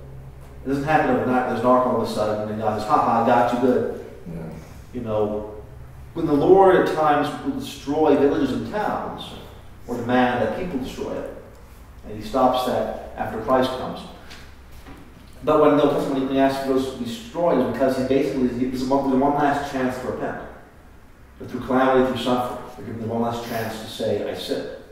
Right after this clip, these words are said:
Speaker 1: So they're being, so it, it's, their suffering is, is a call for, one last call from God to come back, to change your ways. Suffering is a warning. <clears throat> Suffering can be a penance.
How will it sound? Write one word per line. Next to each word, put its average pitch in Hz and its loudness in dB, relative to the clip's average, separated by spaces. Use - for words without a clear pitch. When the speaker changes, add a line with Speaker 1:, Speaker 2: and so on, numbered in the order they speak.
Speaker 1:
So - -16
they're 180 6
being, 175 4
so 135 2
it, 151 2
it's, - -4
their 127 -6
suffering 151 2
is, 127 -4
is 139 -2
a - -4
call 156 4
for, 151 0
one 147 4
last - 0
call - 0
from 123 -6
God 117 0
to - -10
come 101 -8
back, - -10
to - -12
change 113 -4
your 95 -6
ways. - -10
Suffering 160 6
is 135 2
a 135 4
warning. - -2
<clears throat> - -20
Suffering 156 4
can 127 0
be 117 2
a 113 2
penance. - -4